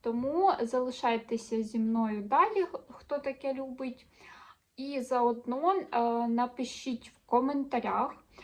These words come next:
е, чи цікаво вам буде подивитись відео з моїми образами осінніми, е,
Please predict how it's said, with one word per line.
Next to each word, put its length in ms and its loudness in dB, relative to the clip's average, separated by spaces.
е, 520 4
чи 320 -8
цікаво 640 4
вам 240 2
буде 240 -4
подивитись 760 -6
відео 480 0
з 280 -2
моїми 640 0
образами 800 0
осінніми, 1040 -4
е, 340 0